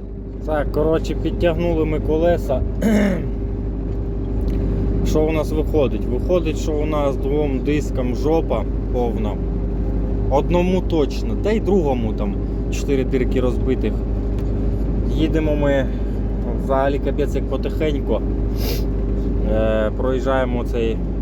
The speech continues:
кінцева тьощиного язику. Е, зараз в планах потихеньку доїхати до місця розвантаження.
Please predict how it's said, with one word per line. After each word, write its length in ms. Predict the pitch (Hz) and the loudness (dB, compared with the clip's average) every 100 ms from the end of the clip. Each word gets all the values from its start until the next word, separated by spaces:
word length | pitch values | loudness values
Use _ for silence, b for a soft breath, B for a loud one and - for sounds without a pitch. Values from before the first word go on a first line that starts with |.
| - - | -2 -2
кінцева 540 | 135 135 127 147 135 131 | -2 0 2 2 4 2
тьощиного 560 | 139 135 - 131 123 | 2 0 0 0 0
язику. 520 | 123 123 120 123 123 101 101 - - - - - - - - - - - - - - - - - - - | 0 0 -2 0 0 0 0 -2 -2 -2 -2 -2 -2 0 0 -2 -2 0 0 0 0 0 0 0 0 2
Е, 300 | 151 151 151 | 2 2 2
зараз 680 | 143 143 185 170 156 - - | 0 0 0 2 0 -2 -4
в 300 | - - - | -4 -4 -4
планах 440 | 160 151 143 131 120 - - | -2 -2 -2 -2 -4 -4 -4
потихеньку 600 | 143 147 135 160 147 139 | -4 -2 -2 -2 -2 -2
доїхати 560 | 139 147 151 151 143 143 | -2 0 0 0 0 0
до 120 | 147 | 2
місця 360 | 151 151 156 147 | 0 0 0 2
розвантаження. 920 | 147 143 147 139 151 147 120 110 - | 2 2 0 2 0 0 0 -2 -2